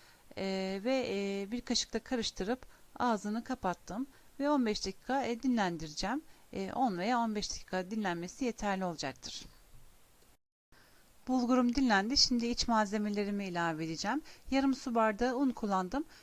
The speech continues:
Üç veya iki yemek kaşığı daha hakkı var. İlerleyen dakikalarda ilave edeceğim. Ee, bir yumurta kırdım.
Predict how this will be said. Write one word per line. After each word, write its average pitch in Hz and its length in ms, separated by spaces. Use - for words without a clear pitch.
Üç - 440
veya 226 240
iki 277 220
yemek 240 220
kaşığı 240 320
daha 226 240
hakkı 214 300
var. 269 140
İlerleyen 208 500
dakikalarda 196 680
ilave 190 380
edeceğim. 185 380
Ee, 185 420
bir 285 140
yumurta 233 360
kırdım. 202 440